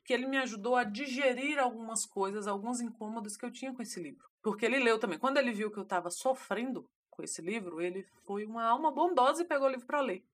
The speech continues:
Façam isso com seus amigos, ajudem as pessoas. E eu não gostei de cinquenta e dois por cento do livro. E aí eu tava sofrendo. E aí o Eduardo pegou o livro pra ler, e aí depois a gente discutiu muito sobre esse livro. É, o Lucas ficou só com a parte do sofrimento, porque se a gente discutir muito antes, a gente não grava podcast, né?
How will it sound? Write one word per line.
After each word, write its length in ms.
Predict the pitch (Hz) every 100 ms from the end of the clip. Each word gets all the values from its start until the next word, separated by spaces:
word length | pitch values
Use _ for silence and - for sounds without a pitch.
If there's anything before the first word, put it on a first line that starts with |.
| _
Façam 360 | - 285 349 339
isso 140 | 247
com 40 | -
seus 200 | 214 202
amigos, 280 | 185 165 180
ajudem 300 | 214 247 277
as 100 | -
pessoas. 300 | - - _ _ 214
E 60 | 233
eu 100 | 233
não 160 | 311
gostei 320 | 339 - 285
de 100 | 262
cinquenta 320 | - 247 339 339
e 40 |
dois 160 | 294 269
por 80 |
cento 160 | - 233
do 60 | 214
livro. 140 | 180 _
E 180 | 214 226
aí 160 | 175 190
eu 100 | 220
tava 260 | 233 247
sofrendo. 460 | 262 403 403 262 214
E 80 | 262
aí 140 | 254
o 80 | 285
Eduardo 500 | 254 254 262 269 339
pegou 220 | 277 269 247
o 40 |
livro 200 | 254 254
pra 160 | 269 254
ler, 260 | 233 262 -
e 100 | 320
aí 140 | 320
depois 260 | 330 320 311
a 80 | 302
gente 220 | 294 269
discutiu 400 | 240 - - 285
muito 500 | 269 320 349 190 -
sobre 260 | - 185 175
esse 160 | 180 165
livro. 160 | 151
É, 160 | 165 165
o 60 | 175
Lucas 300 | 208 262 254
ficou 160 | 226
só 100 | 226
com 80 | 240
a 40 |
parte 180 | 254 240
do 80 | 233
sofrimento, 500 | - 214 233 233 254
porque 220 | 247 247
se 100 | 247
a 40 | 240
gente 280 | 262 262
discutir 340 | 233 - 220 202
muito 300 | 202 196 214
antes, 300 | 269 277 -
a 80 | 185
gente 160 | 208
não 100 | 226
grava 240 | 240 240 240
podcast, 480 | 277 - - -
né? 100 | -